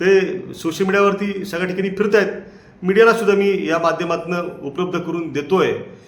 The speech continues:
विधानसभेच्या निवडणुकीच्या वेळेला मुकुंदनगर भागामध्ये विद्यमान लोकप्रतिनिधींची जी काही प्रचार यंत्रणा आहे, ती याच खानच्या घरातून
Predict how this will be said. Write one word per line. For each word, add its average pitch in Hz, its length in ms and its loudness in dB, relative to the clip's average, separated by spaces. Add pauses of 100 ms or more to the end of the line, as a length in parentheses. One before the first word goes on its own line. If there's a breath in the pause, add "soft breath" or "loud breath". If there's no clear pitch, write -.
(200 loud breath)
विधानसभेच्या 156 1000 -2
निवडणुकीच्या 151 840 -6
वेळेला 139 360 -2
मुकुंदनगर 143 720 -2
भागामध्ये 127 680 -4 (420 loud breath)
विद्यमान 170 480 0
लोकप्रतिनिधींची 175 840 -4
जी 175 120 -4
काही 185 180 -2
प्रचार 180 380 2
यंत्रणा 156 400 0
आहे, 110 140 -8 (440 loud breath)
ती 120 220 -8
याच 147 420 -2
खानच्या 131 360 -10
घरातून 120 420 -10